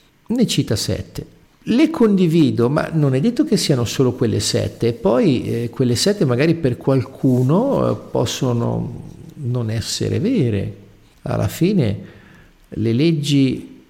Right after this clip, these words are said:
del successo, sai, l-, possono essere infinite, perché in quello che accade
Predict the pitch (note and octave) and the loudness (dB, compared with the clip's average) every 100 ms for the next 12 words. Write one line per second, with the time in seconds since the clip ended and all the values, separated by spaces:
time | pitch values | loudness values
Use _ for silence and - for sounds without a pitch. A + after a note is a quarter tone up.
0 | _ - A#2 B2 A2 - - F3 G3+ - | _ -12 -4 -2 -2 -6 -4 0 0 -2
1 | B2 C3+ G2 E2+ - A#2 A2 - - - | -2 -2 -2 -4 -8 -10 -10 -12 -18 -8
2 | - B2 C#3+ A#2+ - A#2+ A2 - G#3 F#3 | -4 -2 0 -2 0 0 0 0 0 2
3 | A#2+ - G#2+ - A#2 G2+ - - C3+ - | 0 -2 -4 -2 -2 -2 -6 -2 0 2
4 | G3 G3+ - C#3 A#2 - D3+ D#3+ G3 F#3+ | 2 2 2 -2 -4 -4 0 2 2 2
5 | F#3+ - - | 2 0 -8